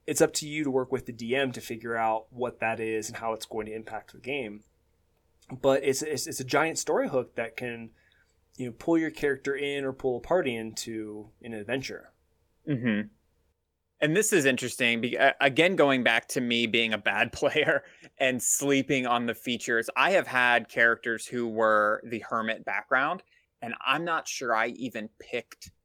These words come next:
Speaker 2: a thing for my discovery feature. And this is now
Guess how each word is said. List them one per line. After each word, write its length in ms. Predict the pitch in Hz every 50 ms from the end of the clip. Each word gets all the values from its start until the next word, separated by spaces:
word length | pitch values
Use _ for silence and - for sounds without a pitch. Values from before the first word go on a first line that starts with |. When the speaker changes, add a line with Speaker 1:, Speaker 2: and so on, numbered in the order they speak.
| _ _ _
Speaker 2:
a 80 | 117 117
thing 460 | - - - 117 110 107 101 95 98 _ _ _ _ _
for 180 | - - 113
my 180 | 110 107 107 104
discovery 560 | - - - - - 113 107 - 107 104 107
feature. 460 | - - 107 - - - - - - _ _ _ _ _ _ _ _ _ _ _ -
And 240 | 139 135 139 139 147
this 220 | 160 160 - 180
is 260 | 160 143 131 - - - _ _ _ _ _ -
now 640 | 135 135 135 127 131 139 143 147 139 123 120 110 -